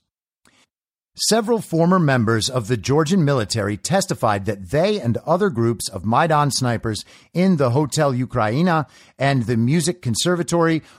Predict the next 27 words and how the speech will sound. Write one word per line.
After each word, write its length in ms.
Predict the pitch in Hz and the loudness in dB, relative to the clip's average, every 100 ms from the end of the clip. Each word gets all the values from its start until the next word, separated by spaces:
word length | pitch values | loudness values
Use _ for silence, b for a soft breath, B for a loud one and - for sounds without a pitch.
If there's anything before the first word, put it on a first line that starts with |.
| B | B
were 240 | 117 139 - | -2 -2 -2
ordered 440 | 185 208 165 131 | 0 2 2 0
by 200 | 104 123 | 0 0
specific 580 | 117 - 135 - 196 131 | 0 -4 -4 -2 -2 -2
Maidan 460 | 135 135 127 123 113 | 0 2 2 2 0
leaders 400 | 113 104 113 - b b | 0 -2 -2 -6 b b
and 160 | 131 - | -4 -2
ex-Georgian 840 | 180 190 - 101 165 226 135 120 107 | -2 -2 -4 0 2 2 0 0 0
leaders 400 | 101 101 113 - b b | -2 -2 -2 -6 b b
to 160 | - 156 | -8 -8
fire 480 | - 190 208 214 147 | -2 0 2 2 2
on 140 | 127 | 0
police 420 | 131 135 180 - | -2 -4 -2 -2
and 180 | - 131 | -2 -2
protesters 640 | 165 160 160 147 160 147 - | 0 0 0 0 0 -4 -2
and 180 | 123 | -2
that 160 | 127 - | -2 0
they 100 | 120 | -2
witnessed 460 | 104 175 151 160 - | -2 -4 -4 -4 -2
the 80 | |
massacre. 600 | 110 117 117 - - - _ _ _ b b | 0 2 0 -4 -12 -20 _ _ _ b b
What's 320 | 101 120 - | -2 -2 0
more, 380 | 104 113 156 175 | -2 2 2 0
a 120 | 127 | 0
retired 540 | 117 120 - 147 165 117 | -2 -2 -2 0 2 0
Georgian 380 | 113 123 110 107 | 0 0 0 0
officer 500 | 98 107 - 151 | 0 -2 -4 -4